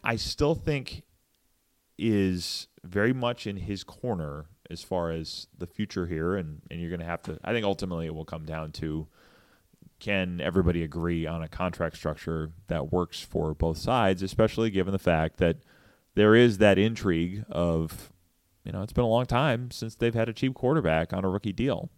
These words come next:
So, I mean, that was, I think, really the last time was twenty sixteen until Teddy Bridgewater's knee went out almost seven years ago to the day. I mean, it was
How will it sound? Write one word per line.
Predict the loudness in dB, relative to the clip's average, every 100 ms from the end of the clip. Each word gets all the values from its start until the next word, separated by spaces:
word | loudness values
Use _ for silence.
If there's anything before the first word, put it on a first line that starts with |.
| _ -14
So, | 2 4 4
I | -2 -20 -20 _ 4
mean, |
that | 6 8
was, | 6 2 -2 -12 _
I | -4
think, | -2 0
really | 2 4
the |
last | 6 4 2
time | -2 -2
was | -4
twenty | -4 -4
sixteen | -6 -6 -6 -6 -8 _ _
until | -6 0 0
Teddy | 0 0
Bridgewater's | 2 0 2 2 2 -2
knee | -6
went | -4 -2
out | 0 0 -2 -10 _ _ _ -4
almost | 0 4 4 4 0 -16 -20 _ _
seven | -14 -12 -8 -4 -2 -2 -6
years | -6 -4 -4
ago | -2 0
to | 0
the | -2
day. | -2 -2 -6
I | -8
mean, | -8
it | -6
was | -8